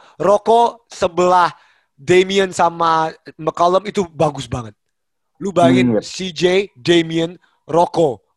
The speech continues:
Speaker 1: Wah, gila. Who did Portland lose again?
Speaker 2: Trevor Ariza,
Speaker 1: Oke.
Speaker 2: uh, first round pick tahun ini.
Speaker 1: Oke.
Speaker 2: Sama first round pick tahun depan.
Speaker 1: But nggak, I think,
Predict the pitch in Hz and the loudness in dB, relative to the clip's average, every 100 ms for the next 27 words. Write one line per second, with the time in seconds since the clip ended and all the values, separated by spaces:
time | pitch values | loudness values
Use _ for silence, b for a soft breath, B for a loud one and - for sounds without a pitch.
0 | - 214 214 175 143 156 147 143 156 151 | 0 2 2 0 -6 -6 -4 -2 0 0
1 | - _ _ _ _ _ _ _ B B | -2 _ _ _ _ _ _ _ B B
2 | B _ _ 202 262 262 240 247 247 226 | B _ _ -4 -2 0 0 2 2 0
3 | 240 220 226 247 262 _ _ _ _ _ | -2 -2 -2 -2 -4 _ _ _ _ _
4 | _ _ _ _ 120 117 123 127 127 135 | _ _ _ _ -6 -4 -2 -2 -2 -4
5 | 127 120 127 143 151 160 165 _ _ _ | -4 -4 -4 -2 -2 -6 -10 _ _ _
6 | _ _ - 120 143 175 131 131 127 135 | _ _ -18 -8 -4 -4 -4 -4 -6 -8
7 | 127 127 127 127 131 _ - 123 131 127 | -6 -6 -8 -12 -14 _ -10 -8 -6 -8
8 | 151 180 _ _ _ _ _ _ _ - | -10 -12 _ _ _ _ _ _ _ -20
9 | - 147 160 131 131 127 131 127 - 123 | -12 -10 -8 -6 -4 -6 -6 -10 -12 -10
10 | 123 120 120 123 - 117 117 110 101 _ | -8 -8 -10 -14 -12 -10 -10 -14 -18 _
11 | _ _ _ 139 170 208 190 165 185 220 | _ _ _ -4 -2 0 -2 -2 -2 -2